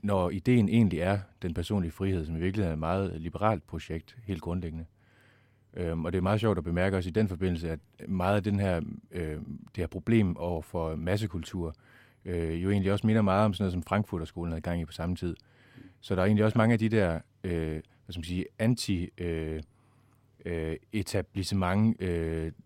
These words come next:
teorier, der bliver etableret på det tidspunkt der, i, i den forstand, at det er et opgør med konformitet, og måske et ryg tættere på noget nyt, som så i Frankfurterskolens, øh, perspektiv var noget mere, øh, hvad skal man sige, marxistisk i sin,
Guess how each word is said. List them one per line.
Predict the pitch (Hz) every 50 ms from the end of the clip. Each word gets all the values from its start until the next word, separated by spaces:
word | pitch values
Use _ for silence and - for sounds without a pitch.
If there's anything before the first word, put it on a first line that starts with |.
| _ - -
teorier, | - - 101 90 80 101 107 98 82 76 78 85 92 - -
der | - 87
bliver | 82 92 87
etableret | 85 - 82 82 107 101 92
på | 87
det | 90 92 -
tidspunkt | - 107 98 - - 92 85 - -
der, | 98 87 82 80 - -
i, | 90 92 85
i | - - 95
den | 87 - 95 92
forstand, | 82 85 82 - 95 90 90 80 - -
at | - 85 - -
det | 87 85
er | 82
et | 82 80
opgør | 95 95 - - 90
med | 82 82 - 98
konformitet, | - - 87 82 - 82 82 82 - - 127 120 101 90
og | 82
måske | 85 - - 101
et | 92 - -
ryg | 95 98 - - - - - - _ _ _
tættere | - - 113 104 98
på | 90 - 95 87
noget | 85 82 80 80
nyt, | 87 104 123 120 - - - - - _ _ -
som | - 92 82
så | - 98
i | 95
Frankfurterskolens, | - - 101 110 110 - 98 85 - - 85 85 82 80 80 - - - -
øh, | 76 85 78 76 76 78 82 87 - - - -
perspektiv | - 85 82 - 85 - - - 90 85 80
var | 80 76 76
noget | 78 78 78 82 85
mere, | 87 90 92 95 92 82
øh, | 80 80 80 78 78 -
hvad | 85 85
skal | 80 -
man | 90 80
sige, | - 90 87 87 82 - - _ _ _ - - _
marxistisk | - 95 85 76 78 - - 113 104 - - 80 76 - - 90
i | 87
sin, | - - 82 78 76 78 78